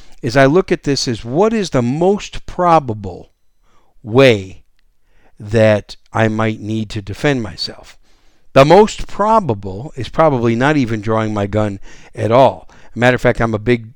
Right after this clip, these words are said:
believer in de-escalation. Do whatever you need to do to not have to get to the point, I repeat, not have to get to the point of having to draw your gun.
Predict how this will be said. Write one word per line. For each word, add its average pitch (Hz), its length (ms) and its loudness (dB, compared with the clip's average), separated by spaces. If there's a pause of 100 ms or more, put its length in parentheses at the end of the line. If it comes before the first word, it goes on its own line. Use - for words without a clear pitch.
(140)
believer 117 520 -2
in 101 160 -6
de-escalation. 123 1200 -4 (480)
Do 143 140 4
whatever 143 340 4
you 127 160 -2
need 127 200 0
to 110 120 -4
do 135 200 4
to 104 120 0
not 131 520 0 (280)
have 120 320 0
to 110 100 -6
get 107 220 -4
to 104 100 -8
the 101 80 -8
point, 104 400 -8
I 110 80 -2
repeat, 110 480 -4 (240)
not 139 380 0
have 123 340 0
to 113 140 -4
get 113 260 0 (380)
to 113 140 -4
the 101 80 -6
point - 560 -4 (100)
of 98 140 -6
having 104 340 -4
to 101 80 -8
draw 98 220 -6
your 92 200 -8
gun. 117 300 0